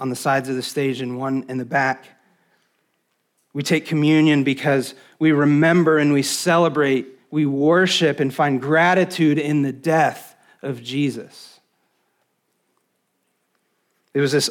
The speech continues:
ultimate display of the love of God that we cannot be separated from.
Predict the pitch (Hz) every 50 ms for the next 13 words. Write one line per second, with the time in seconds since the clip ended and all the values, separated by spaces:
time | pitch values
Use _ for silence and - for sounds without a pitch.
0 | - - 175 175 196 190 190 - 185 175 165 165 - 139 156 143 - - - -
1 | - - 165 175 170 170 165 156 151 143 139 135 123 117 117 - - - _ _
2 | - 165 160 147 156 147 147 147 147 143 131 135 120 120 - - 139 131 123 120
3 | - - - - _ - - - - - - 143 147 139 127 - - 139 127 -
4 | - 135 117 - 123 117 113 113 113 113 - - 120 117 110